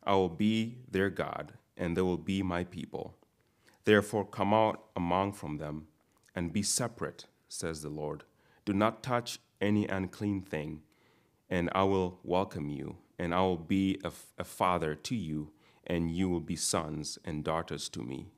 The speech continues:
says God Almighty." So God, uh, Paul is talking about idolatry and also the temple.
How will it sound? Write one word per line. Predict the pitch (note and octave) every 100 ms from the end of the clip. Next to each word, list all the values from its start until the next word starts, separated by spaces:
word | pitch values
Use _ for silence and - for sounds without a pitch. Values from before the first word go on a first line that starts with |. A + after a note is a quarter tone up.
| -
says | - E2+ D2
God | D2 D2+ D2+
Almighty." | - - C#2+ - - - _ _ _ _ _ _ _ _ _ _ _ _ _ _ _ _ _ _ _ _ _ _ _ -
So | -
God, | G#2+ B2 B2 A2+ -
uh, | G2 F2+
Paul | - - D3
is | B2
talking | - A#2 F#2+
about | F#2 F2 -
idolatry | F2 E2 E2 D2+ - - D2+ -
and | D#2+ D2 D2 D#2
also | E2 E2+ -
the | -
temple. | - - D#2+ - -